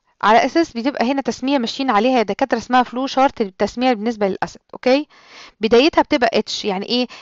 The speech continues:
اتش ان او ثري، اتش سي ال اهو زي ديت، اتش سي ال، آه، اتش اي، اتش تو اس، اتش ان او تو، اتش ان او ثري، بدايتها اتش، تمام. فانا لما اجي اسمي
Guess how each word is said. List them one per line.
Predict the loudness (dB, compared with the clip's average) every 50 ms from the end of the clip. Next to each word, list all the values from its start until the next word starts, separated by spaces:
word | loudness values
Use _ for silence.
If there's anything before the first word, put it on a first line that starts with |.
| -6 -4
اتش | -4 -2 0 0 -2
ان | 0 -2 0
او | 0 0 -2
ثري، | -2 -4 -4 -4 -4 -4 -4 -8 -12 _ _ _ -2
اتش | -2 -2 0 -4
سي | -6 -4 -4 -6 0 2
ال | 2 2 2 0 0
اهو | 0 0 0 0
زي | 2 0 -2 -2
ديت، | -2 -4 -6 -8 -8 _ _ -20 -20 -20 -20 _ _ _ _ _ _ -4
اتش | -4 -4 0 -2
سي | -2 -2 -2 -4 -2 2 2 4
ال، | 4 2 0 -4 -10 -20 -20 -20 _ _
آه، | 0 2 4 4 6 4 4 2
اتش | 2 0 0 -2 2 4
اي، | 6 6 6 4 2 0 -2
اتش | -4 -4 -4 -10 -8
تو | -8 -6 0
اس، | 0 0 0 0 -6 -14 -4 -2
اتش | -2 -2 0 -4 -2
ان | 0 0 -2 -2
او | -2 0 0 0
تو، | 0 -2 -4 -4 -4 -2 0
اتش | 0 -2 0 -2 -8 -6 -6
ان | -4 -4 -2
او | 0 0 0
ثري، | 0 -2 -2 -2
بدايتها | 2 4 4 4 4 2 0 0 0
اتش، | 0 -2 -4 -10 -6
تمام. | -4 -2 0 0 0 -2
فانا | -2 -2 -2 2 2 4 4 4 4
لما | 4 4 2
اجي | 2 4 2 0
اسمي | 2 2 0 0 0 -2 -4 -4 -6